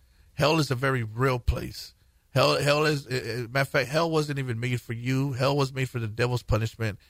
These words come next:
and the angels that followed him. But the devil is, is like that little kid who gets in trouble, and like Dennis alluded to earlier, you know, he's running out of time and he knows it. He's that little kid who gets, about to get his whooping,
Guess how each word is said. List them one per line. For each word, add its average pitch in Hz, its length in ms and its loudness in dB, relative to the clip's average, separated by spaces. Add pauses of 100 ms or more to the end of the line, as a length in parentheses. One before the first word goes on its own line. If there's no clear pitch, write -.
(220)
and 127 180 2
the 135 160 2
angels 127 220 2
that 117 160 -2
followed 117 320 -2
him. 117 280 -4 (880)
But 147 120 2
the 143 120 2
devil 185 280 4
is, 151 240 0
is 135 200 0
like 147 160 2
that 123 160 2
little 160 200 2
kid 147 240 0
who 135 80 2
gets 143 260 -2
in 180 80 -10
trouble, 120 520 0
and 123 100 2
like 120 160 2
Dennis 139 300 0
alluded 147 300 0
to 123 120 -6
earlier, 120 460 0 (360)
you 139 140 2
know, 139 80 4
he's 131 200 2
running 151 260 0
out 202 100 2
of 196 60 -4
time 127 260 0
and 120 100 0
he 117 80 0
knows 151 300 2
it. 117 180 2
He's 131 180 2
that 202 160 4
little 226 180 2
kid 202 320 0
who 165 100 0
gets, 151 240 -2
about 135 280 0
to - 60 -10
get 233 240 -4
his 185 220 0
whooping, 175 360 2